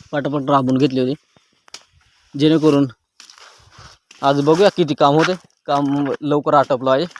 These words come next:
कारण आपण भर-, भरपूर उशीर झाला तेव्हा शेताकडे आलो होतो. तर चला, ज्या कवळ्या घातल्या ती,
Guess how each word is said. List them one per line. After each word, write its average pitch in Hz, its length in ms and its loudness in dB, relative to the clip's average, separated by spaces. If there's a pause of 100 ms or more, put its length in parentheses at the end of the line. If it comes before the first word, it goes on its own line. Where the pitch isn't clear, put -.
(500)
कारण 180 180 0
आपण 170 280 -2
भर-, 175 200 0 (340)
भरपूर 180 360 -4
उशीर 196 280 -2
झाला 175 220 4
तेव्हा 135 260 2
शेताकडे 131 260 -2
आलो 117 160 -2
होतो. 117 100 -14 (720)
तर 160 60 -4
चला, 220 220 2 (640)
ज्या 143 440 4 (1000)
कवळ्या 160 300 4
घातल्या 170 240 0
ती, 185 120 -2